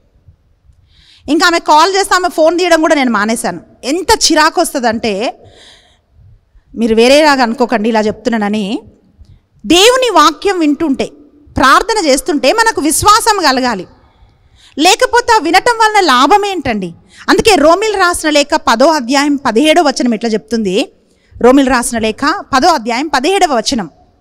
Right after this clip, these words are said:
"వినుట వలన విశ్వాసం కలుగును, అది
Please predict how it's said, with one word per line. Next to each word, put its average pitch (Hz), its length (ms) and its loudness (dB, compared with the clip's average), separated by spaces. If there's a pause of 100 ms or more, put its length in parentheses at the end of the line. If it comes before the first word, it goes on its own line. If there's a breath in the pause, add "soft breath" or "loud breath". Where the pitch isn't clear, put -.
(2250 loud breath)
"వినుట 359 320 4
వలన 392 360 2
విశ్వాసం 294 680 -4
కలుగును, 226 760 -2
అది 214 300 -2